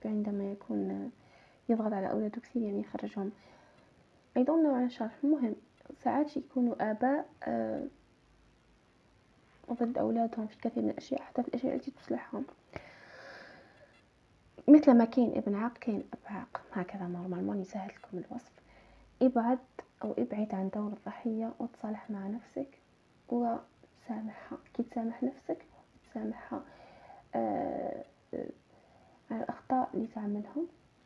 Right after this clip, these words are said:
وتدرك بأنك إنسان وأنه خير الخطائين توابون، يعني أنك إنسان وتخطأ، وأن كل خط-، خير الخطائين توابون، راح، آه، تعرف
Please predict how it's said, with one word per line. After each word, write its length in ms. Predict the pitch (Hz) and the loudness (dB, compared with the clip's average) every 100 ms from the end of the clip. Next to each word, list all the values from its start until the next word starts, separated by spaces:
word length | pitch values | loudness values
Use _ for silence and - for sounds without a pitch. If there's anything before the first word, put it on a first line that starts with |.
| - | -4
وتدرك 580 | 202 208 208 240 240 220 - | -2 -2 -2 -2 -2 -6 -6
بأنك 400 | 226 214 208 - | -4 -4 -4 -4
إنسان 480 | 220 220 226 247 359 - _ _ - | -4 -4 -6 -4 -6 -8 _ _ -10
وأنه 280 | - 196 190 - | -4 -2 -4 -6
خير 100 | 220 | -10
الخطائين 640 | 214 - - - - 220 233 | -10 -10 -12 -10 -8 -6 -8
توابون، 580 | 226 196 233 - 285 370 - - | -8 -6 -6 -4 -2 -2 -4 -6
يعني 280 | 185 185 - 190 | -2 -2 -2 -2
أنك 220 | 160 - | -2 -2
إنسان 360 | 233 - 220 | -4 -4 -6
وتخطأ، 440 | 196 - - - - | -4 -6 -4 -6 -4
وأن 240 | 185 165 - | -4 -4 -4
كل 180 | - 254 | -4 -4
خط-، 260 | - - - - - - - - - | -4 -12 -14 -20 -20 -20 -20 -20 -20
خير 160 | - 247 | -4 -2
الخطائين 440 | 240 240 - 240 | -2 -6 -6 -8
توابون، 600 | - 220 214 202 311 349 349 - _ - - - _ _ - _ _ _ _ _ _ _ _ _ _ _ _ _ _ _ _ _ _ _ _ _ - - - | -6 -6 -4 -4 0 0 -2 -10 _ -20 -20 -20 _ _ -20 _ _ _ _ _ _ _ _ _ _ _ _ _ _ _ _ _ _ _ _ _ -20 -8 -2
راح، 380 | 240 - - 247 | -2 -4 -8 -4
آه، 400 | 226 233 226 254 339 - _ _ _ _ _ _ _ _ _ _ _ _ _ _ _ _ _ _ _ _ | -4 -4 -4 -6 -8 -18 _ _ _ _ _ _ _ _ _ _ _ _ _ _ _ _ _ _ _ _
تعرف 300 | - 226 240 | -2 -2 -2